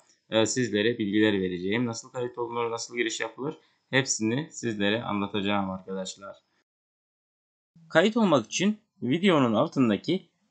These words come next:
e, kayıt ol linkinden giriş yapabilirsiniz. Ve giriş yaptığınız zaman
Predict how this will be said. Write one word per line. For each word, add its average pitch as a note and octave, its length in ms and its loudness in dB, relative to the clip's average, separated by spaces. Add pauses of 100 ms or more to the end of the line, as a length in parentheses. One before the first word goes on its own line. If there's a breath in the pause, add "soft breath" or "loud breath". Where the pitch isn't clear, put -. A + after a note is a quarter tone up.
e, G#2 260 0
kayıt E3+ 300 -2
ol G#2 260 4
linkinden C#3 560 2
giriş A2+ 240 -4
yapabilirsiniz. A2 800 -2 (100)
Ve B2 60 -4
giriş E3+ 320 0
yaptığınız G#2+ 640 2
zaman G#2 380 4